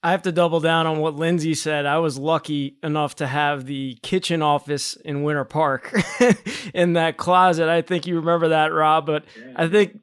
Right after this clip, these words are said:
Speaker 1: the favorite part of that was being able to walk out and get my coffee and see somebody like you,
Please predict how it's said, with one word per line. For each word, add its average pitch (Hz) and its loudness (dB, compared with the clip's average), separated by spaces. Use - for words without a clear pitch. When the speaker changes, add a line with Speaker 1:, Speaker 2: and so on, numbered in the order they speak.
Speaker 1:
the 196 2
favorite 196 2
part 175 4
of 165 2
that 165 2
was 151 -4
being 160 -2
able 156 -2
to 147 0
walk 160 2
out 160 2
and 151 -6
get 151 -4
my 143 -4
coffee 151 -2
and 139 -6
see 156 -6
somebody 151 -4
like 143 -4
you, 156 -2